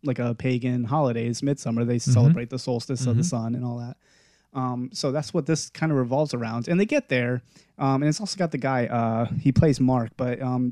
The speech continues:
Speaker 1: you've seen the, uh, shit, what was that called again? Uh, the Black Mirror, uh, movie, like the Choose Your Own
Speaker 2: Oh, yeah, yeah,
Speaker 1: Adventure.
Speaker 2: yeah, yeah, yeah.
Speaker 1: The,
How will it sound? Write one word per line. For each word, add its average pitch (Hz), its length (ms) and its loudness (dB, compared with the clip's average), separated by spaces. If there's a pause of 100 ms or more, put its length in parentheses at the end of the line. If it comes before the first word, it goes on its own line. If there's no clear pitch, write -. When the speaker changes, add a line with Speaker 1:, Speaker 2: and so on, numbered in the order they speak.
Speaker 1:
you've 147 160 0
seen 160 380 2
the, 123 440 2 (220)
uh, 113 420 -4
shit, - 400 -16
what 120 100 -18
was 117 120 -20
that 123 120 -20
called 117 220 -20
again? 120 240 -20 (1080)
Uh, 131 160 -4
the 123 140 -2
Black 135 340 0
Mirror, 135 460 4 (260)
uh, 135 140 2
movie, 156 400 6
like 123 220 -2
the 127 160 2
Choose 147 280 4
Your 139 160 4
Own 139 220 4
Speaker 2:
Oh, 180 220 6 (180)
yeah, 131 160 6
yeah, 123 60 8
Speaker 1:
Adventure. 120 280 8
Speaker 2:
yeah, - 0 -
yeah, 113 200 4
yeah. 113 120 4
Speaker 1:
The, 151 200 6